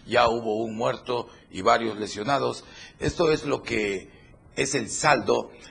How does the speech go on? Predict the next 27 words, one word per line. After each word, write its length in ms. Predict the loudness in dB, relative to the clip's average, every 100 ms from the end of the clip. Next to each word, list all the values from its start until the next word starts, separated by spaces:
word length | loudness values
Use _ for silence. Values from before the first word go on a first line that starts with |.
| -6
eh, 580 | 0 0 0 -4 -6 -8
de 100 | -6
un 140 | -4 -4
enfrentamiento 1160 | -6 -6 -6 -2 -2 0 -2 -2 -2 -2 -2 -4
en 140 | -2
el 100 | -2
municipio 560 | -4 -8 -8 -6 -4 -2
de 80 |
Ochuc 480 | -2 -2 -2 -2 -4 -18 -20 -8
la 220 | -4 0
tarde 320 | 4 4 4
de 80 | -2
este 220 | -2 -4
miércoles, 440 | -2 -2 -2 -6 -4
cuando 280 | -2 -4
se 120 | -6 -6
llevaba 380 | 0 2 2
a 60 | 2
cabo 280 | 2 0 2
la 120 | -2
elección 500 | -2 -6 -4 -4 -4 -14 -20 -14
del 220 | -2 0
nuevo, 380 | 4 2 2 -6 -14 -20 _ -8
del 180 | -6 0
nuevo 360 | 2 2 0
presidente 680 | -4 -4 -4 -4 -4 -4 -8
municipal, 640 | -8 -10 -6 0 0 0